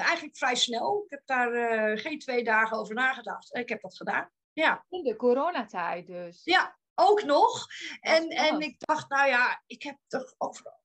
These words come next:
Speaker 1: toch, nou ja, in die zin een beetje, nou, scheid aan wil ik niet zeggen, maar ik dacht, ja, dicht. Ja, hoezo? Hè? Dus ik heb echt gewoon heel netjes, maar ik was wel open.
Speaker 2: Afstand.
Speaker 1: Eh, en wat nog op die, ja, ik was gewoon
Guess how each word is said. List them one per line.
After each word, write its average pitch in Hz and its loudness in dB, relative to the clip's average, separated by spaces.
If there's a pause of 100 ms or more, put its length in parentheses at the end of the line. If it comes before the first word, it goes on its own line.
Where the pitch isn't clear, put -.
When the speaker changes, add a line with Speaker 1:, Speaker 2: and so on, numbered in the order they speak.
Speaker 1:
toch, - -8
nou 262 2
ja, 226 4
in 226 0
die 269 2
zin 262 2
een 247 2
beetje, 220 2 (380)
nou, 208 -2
scheid 285 2
aan 247 0
wil 233 2
ik 226 -6
niet 220 -4
zeggen, 302 2
maar 247 2
ik 226 -4
dacht, - -8
ja, 208 -4
dicht. 466 -4 (380)
Ja, - -12 (100)
hoezo? 254 0 (200)
Hè? 330 -4 (500)
Dus 330 4
ik - -4
heb 311 0
echt 311 0
gewoon 247 -4
heel 285 0
netjes, 247 -2
maar 226 0
ik 226 -4
was 220 0
wel 277 4
open. 240 -2 (400)
Speaker 2:
Afstand. 247 4
Speaker 1:
Eh, 247 2
en 233 0
wat 226 -6
nog 226 -2
op - -6
die, 233 0
ja, 349 4
ik 359 -6
was - -10
gewoon - -14